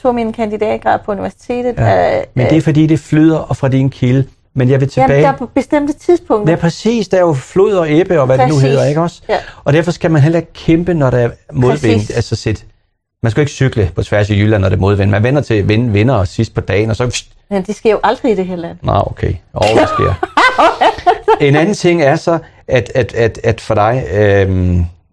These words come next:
Speaker 2: at, jo, det er, at, at,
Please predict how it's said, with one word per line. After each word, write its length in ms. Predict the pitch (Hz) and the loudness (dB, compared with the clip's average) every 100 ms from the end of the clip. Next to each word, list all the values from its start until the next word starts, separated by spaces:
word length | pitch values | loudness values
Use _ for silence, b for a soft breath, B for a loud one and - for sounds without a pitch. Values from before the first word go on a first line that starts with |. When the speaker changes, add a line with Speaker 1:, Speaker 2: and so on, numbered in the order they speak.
| _ _ _ _ _ _ _ - - | _ _ _ _ _ _ _ -12 -4
Speaker 2:
at, 160 | 101 - | -4 0
jo, 180 | 135 135 | 0 4
det 180 | 165 | 4
er, 120 | 127 131 b b b b - | 2 0 b b b b -2
at, 260 | 110 - _ _ | -2 -4 _ _
at, 160 | - | -6